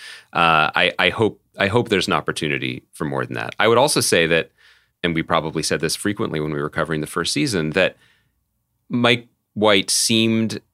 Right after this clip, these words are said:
he didn't seem particularly interested in the mystery of who was in the box in a way that I actually commend. You know, I, it, it doesn't mean that it didn't, he didn't see it through, that he didn't build something that made it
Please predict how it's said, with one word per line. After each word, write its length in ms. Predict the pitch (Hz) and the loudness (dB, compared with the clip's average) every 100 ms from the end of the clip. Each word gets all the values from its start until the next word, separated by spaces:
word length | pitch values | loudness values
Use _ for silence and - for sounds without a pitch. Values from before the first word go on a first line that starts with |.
| _ _ _ _ _ | _ _ _ _ _
he 140 | - 190 | -8 -2
didn't 200 | 233 175 | 0 0
seem 280 | - 156 117 | 2 2 2
particularly 760 | - - 143 131 113 104 90 - | -2 -2 -4 0 2 2 0 0
interested 580 | 113 123 104 - 82 76 | -2 0 -2 0 -2 -2
in 180 | 92 85 | -2 0
the 100 | 80 | 0
mystery 480 | 82 90 - 87 | 0 0 -2 0
of 100 | 78 | 0
who 120 | - 85 | -2 -2
was 180 | 76 | -2
in 100 | 73 | -4
the 60 | 69 | -2
box 540 | 65 62 - - - - _ _ _ - | 0 -2 -2 -6 -6 -8 _ _ _ -2
in 120 | 104 | 2
a 60 | 101 | 4
way 180 | 104 | 4
that 100 | 98 | 4
I 80 | 92 | 4
actually 500 | 90 87 - 87 82 - _ _ | 2 2 -2 -2 -4 -6 _ _
commend. 480 | - 82 67 - - _ | -2 -2 -2 -6 -18 _
You 80 | 87 | 0
know, 160 | 80 | 2
I, 80 | 80 | 2
it, 260 | - 101 - | 2 0 0
it 80 | 107 | 2
doesn't 240 | 131 120 | 2 2
mean 140 | 110 | 2
that 100 | 101 | 4
it 80 | 87 | 2
didn't, 300 | 98 85 80 | 2 0 -2
he 80 | 95 | -2
didn't 160 | 92 80 | 0 0
see 160 | 87 | 0
it 80 | 73 | -2
through, 500 | - 120 107 80 113 - _ | -2 0 2 2 -2 -10 _
that 80 | 90 | 0
he 100 | 87 | 2
didn't 300 | 87 76 - | 0 -4 -2
build 480 | 95 95 92 82 - | 0 2 0 -4 -8
something 640 | - 85 76 78 71 73 - | -2 -2 -2 -2 -2 -6 -4
that 180 | 82 64 | -4 0
made 220 | 82 80 | 0 2
it 160 | 76 | 0